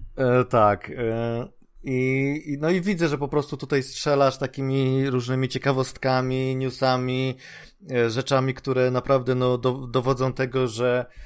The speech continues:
e, no, znasz się na rzeczy i, i to ś-, i to jest bardzo fajne. Znaczy,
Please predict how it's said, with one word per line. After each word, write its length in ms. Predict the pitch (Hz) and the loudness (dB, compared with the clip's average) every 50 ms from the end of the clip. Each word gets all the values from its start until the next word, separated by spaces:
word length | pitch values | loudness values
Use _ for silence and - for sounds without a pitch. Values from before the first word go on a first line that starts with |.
| - - - - _ | -20 -20 -20 -18 _
e, 480 | - 117 113 113 117 117 120 120 120 120 | -6 -4 -2 0 0 0 0 0 0 0
no, 140 | 120 120 117 | -2 -2 -2
znasz 240 | 110 131 135 135 - | 0 0 -2 0 -2
się 120 | - 123 | -4 -2
na 120 | 117 117 | 0 0
rzeczy 600 | 104 101 110 123 123 - - - 127 123 123 127 - | 0 2 2 0 0 -2 -4 -2 0 0 0 0 -2
i, 560 | 139 120 117 117 117 117 117 117 127 139 - - 151 | -2 0 0 0 0 0 0 -2 -4 -6 -8 -12 -16
i 60 | - | -6
to 160 | - - 139 | -2 -2 -2
ś-, 220 | 135 - - - _ _ - - - - | -2 -2 -8 -16 _ _ -20 -20 -12 -10
i 80 | 131 - | -2 2
to 80 | 165 | 2
jest 340 | 185 185 - - 143 143 - | 2 2 0 -6 -10 -12 0
bardzo 240 | 160 160 170 156 165 | 2 2 2 2 0
fajne. 360 | 147 - 165 147 127 117 117 | 4 6 6 6 6 4 2
Znaczy, 260 | 113 127 127 - 170 | 0 -2 -2 -2 -4